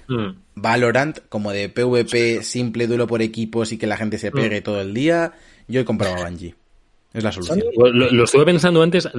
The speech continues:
Speaker 1: es lo más acercado que tiene ahora mismo PlayStation porque tiene una exclusividad con, con Destiny,
Speaker 2: Sí.
Speaker 1: lleva con la exclusividad desde Destiny uno, creo, y es lo más cercano que tiene Sony ahora mismo de, de shooter, o sea, porque Killzone se quedó ahí en el olvido, si salió hace cinco años,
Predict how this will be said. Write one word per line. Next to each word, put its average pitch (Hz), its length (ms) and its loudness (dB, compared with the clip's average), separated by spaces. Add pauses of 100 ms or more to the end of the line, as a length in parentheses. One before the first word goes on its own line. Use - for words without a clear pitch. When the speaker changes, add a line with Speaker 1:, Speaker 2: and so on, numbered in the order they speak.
(180)
Speaker 1:
es 131 140 2
lo 151 80 4
más 156 160 0
acercado 143 420 2
que 127 120 6
tiene 127 180 0
ahora 123 140 -2
mismo 123 200 -2
PlayStation 113 540 -2
porque 110 240 -2
tiene 110 240 -2
una 117 160 -2
exclusividad 107 540 -2
con, 98 480 -4
con 98 160 -4
Destiny, 110 460 -4
Speaker 2:
Sí. 123 60 -8
Speaker 1:
lleva 101 300 2
con 104 80 0
la 104 60 0
exclusividad 110 500 2
desde 101 240 0
Destiny 104 400 -2
uno, 107 220 0
creo, 110 260 -2 (540)
y 120 220 6
es 127 120 0
lo 147 100 4
más 147 220 2
cercano 139 460 2
que 139 100 4 (220)
tiene 123 500 2
Sony 123 320 -2
ahora 117 140 0
mismo 123 340 -2
de, 87 360 -4
de 85 100 -12
shooter, 110 460 -2
o - 120 -20
sea, 85 340 -8
porque 90 220 -10
Killzone 104 460 -2
se 95 120 -4
quedó 98 200 2
ahí 98 80 4
en 98 80 0
el 98 100 2
olvido, 104 400 2
si 98 160 -8
salió 95 640 0
hace 92 460 -2
cinco 101 320 0
años, 113 320 -2